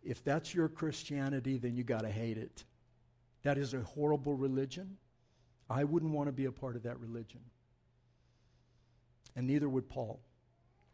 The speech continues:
And that's not the religion that Jesus came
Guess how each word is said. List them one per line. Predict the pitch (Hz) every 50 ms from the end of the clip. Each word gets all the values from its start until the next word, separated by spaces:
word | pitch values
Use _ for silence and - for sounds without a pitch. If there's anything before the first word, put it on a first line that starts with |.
| _ _ _ _ _ _ -
And | 123 123 123
that's | 120 120 -
not | 135 139 139 139
the | 160
religion | 143 139 135 131 135 131 113 113 120 120
that | 110 113 107
Jesus | - 120 123 127 135 120 - 120 110 -
came | - - - 113 104 104